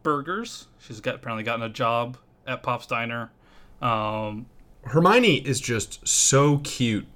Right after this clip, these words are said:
Speaker 2: in that uniform. That's the
Speaker 1: Yeah,
Speaker 2: only
Speaker 1: totally.
Speaker 2: note I have for this scene, is that Hermione is super cute in her uniform.
Speaker 1: Mm-hmm.
Speaker 2: I love it.
Speaker 1: Uh, Archie arrives.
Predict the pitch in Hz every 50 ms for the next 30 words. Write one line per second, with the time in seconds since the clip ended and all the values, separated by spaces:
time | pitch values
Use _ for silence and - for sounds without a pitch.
0 | - - - 117 117 110 107 107 101 98 - 98 101 101 98 95 - - - -
1 | 92 90 87 90 90 - 123 135 131 - - 170 160 - - 151 147 143 147 147
2 | 135 131 127 127 123 117 107 107 104 117 117 113 110 - - 110 101 110 107 95
3 | - - - 123 110 104 95 92 85 85 82 - 117 101 - - 110 107 107 -
4 | - 127 123 123 123 120 117 113 110 104 - - - 143 131 127 123 113 - -
5 | 120 113 90 98 98 95 101 101 98 95 95 92 87 - - 95 90 87 87 85
6 | - - - - - - - - - - - - 135 131 131 127 127 - - -
7 | 104 104 101 101 101 95 - 151 147 147 143 139 139 135 131 135 - - - -
8 | - - - - - - - - - - - - - - - - - - - -
9 | - - - 165 175 180 - 190 185 175 165 160 156 156 160 160 160 175 165 -
10 | - - -